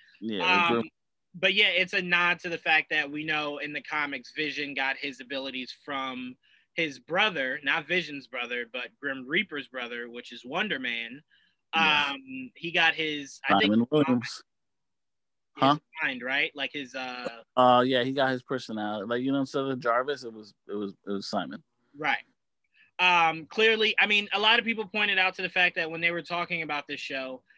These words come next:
Speaker 2: there was a photo in the back of Wonder Man. Um, I don't think we'll see him. I really don't. I really, really, really don't. I, I don't think we'll see him.
Speaker 1: I'll tell you this.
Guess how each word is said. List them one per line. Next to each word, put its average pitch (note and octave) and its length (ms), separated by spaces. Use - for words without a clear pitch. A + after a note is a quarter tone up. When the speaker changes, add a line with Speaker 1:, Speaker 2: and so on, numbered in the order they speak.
Speaker 2:
there E3 80
was F3 140
a F3 40
photo E3+ 460
in D3+ 80
the C#3+ 60
back C3+ 380
of E3 240
Wonder D3 380
Man. A#2+ 140
Um, C#3+ 600
I F#3 140
don't E3 380
think D3+ 280
we'll C3 140
see A#2 220
him. A2+ 280
I C3 80
really B2 340
don't. A2 300
I C3+ 80
really, B2 280
really, A2+ 260
really A2 280
don't. G#2+ 260
I, C3 160
I C3+ 40
don't B2+ 180
think A#2 180
we'll G#2 80
see - 160
him. - 180
Speaker 1:
I'll C3+ 100
tell D3+ 180
you B2+ 120
this. G2+ 260